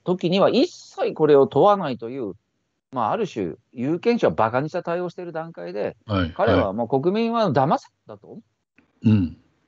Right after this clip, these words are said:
Speaker 1: から僕は日程がタイトだと言っても、通していく手続きは可能ですから、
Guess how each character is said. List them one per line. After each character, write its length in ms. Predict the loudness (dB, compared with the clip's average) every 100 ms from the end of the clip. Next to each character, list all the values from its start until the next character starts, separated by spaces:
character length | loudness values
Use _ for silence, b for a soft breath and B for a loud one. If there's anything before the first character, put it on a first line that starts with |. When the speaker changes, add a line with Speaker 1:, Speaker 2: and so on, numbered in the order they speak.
| _ _ _ _ _ _ -18
Speaker 1:
か 60 |
ら 40 | -10
僕 220 | -6 0
は 340 | 2 2 0 -8
日 180 | -14 -14 _
程 100 | -10
が 100 | -4
タ 160 | -4
イ 40 | -2
ト 100 | -2
だ 140 | -2
と 80 | -2
言 120 | -6
っ 20 | -10 _ _
て 80 | -14
も、 280 | -10 -12 -14 _ _ _
通 360 | -14 -6 -6
し 120 | -8 -6
て 120 | -4
い 60 | -4
く 260 | -8 -10 _ _ _ _
手 100 | -12
続 240 | -8 -6 -8
き 100 | -8
は 100 | -12 _ -20
可 180 | -12
能 180 | -6 0
で 120 | 0
す 80 | 0
か 100 | -6
ら、 160 | -10